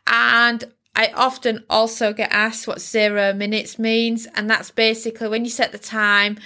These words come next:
go all the way down to zero, and then the cook time is the time it takes to go to pressure. And then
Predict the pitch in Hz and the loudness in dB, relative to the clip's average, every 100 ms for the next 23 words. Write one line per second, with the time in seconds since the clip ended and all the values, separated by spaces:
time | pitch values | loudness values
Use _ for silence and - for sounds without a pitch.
0 | - _ 226 202 226 226 233 220 220 208 | -20 _ 0 2 2 2 2 2 2 0
1 | 214 202 190 208 196 185 175 180 175 _ | -2 -6 0 2 2 2 2 2 -2 _
2 | _ _ _ _ _ _ - - 214 208 | _ _ _ _ _ _ -12 -6 -2 -2
3 | 202 208 - - - - 190 185 190 - | -2 -4 -2 -4 -4 -6 0 2 2 -2
4 | - - 196 202 - 220 214 214 202 - | -14 -12 -10 -10 -6 0 2 0 -6 -4
5 | 208 196 - - 208 190 190 202 - 190 | 2 2 2 -8 -2 0 0 -8 -4 -4
6 | 175 - 156 143 - _ _ _ _ _ | -4 -4 -2 -4 -8 _ _ _ _ _
7 | _ _ - - - _ - 226 247 254 | _ _ -20 -20 -20 _ 0 4 4 2
8 | 226 214 254 240 233 233 220 | -2 -2 2 4 4 2 -2